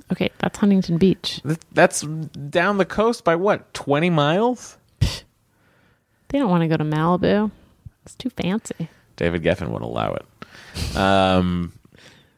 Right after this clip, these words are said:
Speaker 2: but I just, I like the North Atlantic and the North Pacific.
Speaker 1: Mm.
Speaker 2: I like both Portlands.
Speaker 1: Mm-hmm, mm-hmm. Yeah.
Speaker 2: That's my,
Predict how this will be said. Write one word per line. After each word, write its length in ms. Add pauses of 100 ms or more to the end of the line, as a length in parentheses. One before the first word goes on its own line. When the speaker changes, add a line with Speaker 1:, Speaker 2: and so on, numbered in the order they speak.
(1200)
Speaker 2:
but 320
I 80
just, 240
I 80
like 300
the 80
North 280
Atlantic 460
and 100
the 40
North 400
Pacific. 640 (720)
Speaker 1:
Mm. 420
Speaker 2:
I 60
like 220
both 260
Portlands. 680 (340)
Speaker 1:
Mm-hmm, 560
mm-hmm. 260 (1500)
Yeah. 200 (180)
Speaker 2:
That's 240
my, 260